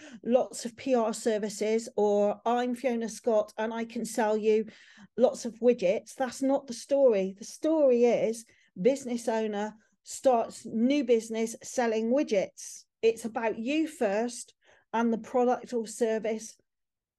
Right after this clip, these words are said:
second. And you send that out, that story out. It's called, we often call it a backstory. You send that out to your local media, and here's a key thing, with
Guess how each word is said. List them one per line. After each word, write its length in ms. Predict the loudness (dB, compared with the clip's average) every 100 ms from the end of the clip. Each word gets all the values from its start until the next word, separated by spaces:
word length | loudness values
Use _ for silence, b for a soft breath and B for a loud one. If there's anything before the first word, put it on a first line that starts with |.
| _
second. 800 | -8 -6 -4 -2 -2 -4 -10 -16 _ _ b b b b
And 200 | -4 -2
you 100 | -2
send 400 | -4 -4 0 0
that 140 | -2 -4 -6
out, 220 | -6 -4
that 180 | -6 -4
story 400 | 0 0 0 -4
out. 300 | -2 -2 -2
It's 100 | -6
called, 160 | -2
we 80 | 2
often 220 | 2 0
call 180 | -2 0
it 80 | 0
a 60 | -2
backstory. 960 | -4 -6 -8 -14 -6 -2 0 0 -2 -8 _ _ _ -20 _ _ _
You 160 | -8 -6
send 240 | 0 2
that 100 | 2
out 160 | 0 -4
to 40 | 2
your 140 | 4
local 320 | 4 2 -2
media, 560 | -2 -2 -2 -2 -2 -2
and 100 | -4
here's 240 | -4 -4
a 60 | -6
key 280 | -6 -6 -4
thing, 340 | -2 -2 -4 B -6
with 360 | 0 2 2